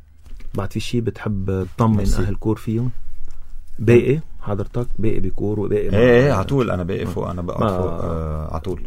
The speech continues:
Speaker 1: أها.
Speaker 2: على طول. ما، ما بترك. أنا مش بدي أعمل رئيس بلدي و-، ولا تيتر لا للشغل. أنا بكون فوق،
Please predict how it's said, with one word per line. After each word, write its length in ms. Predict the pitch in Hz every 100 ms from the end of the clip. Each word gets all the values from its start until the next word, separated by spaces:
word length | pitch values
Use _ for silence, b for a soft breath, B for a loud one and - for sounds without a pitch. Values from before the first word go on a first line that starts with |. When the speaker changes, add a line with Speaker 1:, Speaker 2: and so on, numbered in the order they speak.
| 110
Speaker 1:
أها. 220 | 98 107 - -
Speaker 2:
على 100 | 82
طول. 180 | 90 78 - - - - -
ما، 240 | - 85 76
ما 160 | 82
بترك. 280 | 85 - 80
أنا 160 | - 98
مش 200 | 101 -
بدي 280 | 85 82 87
أعمل 600 | 85 85 80 78 80 80
رئيس 220 | - 80
بلدي 540 | 87 87 82 87 85
و-، 400 | 82 80 78 - -
ولا 220 | - 90
تيتر 440 | 85 92 87 -
لا 160 | 85 76
للشغل. 380 | 53 71 - 76 - 82
أنا 120 | 82
بكون 260 | 78 87
فوق، 240 | 82 82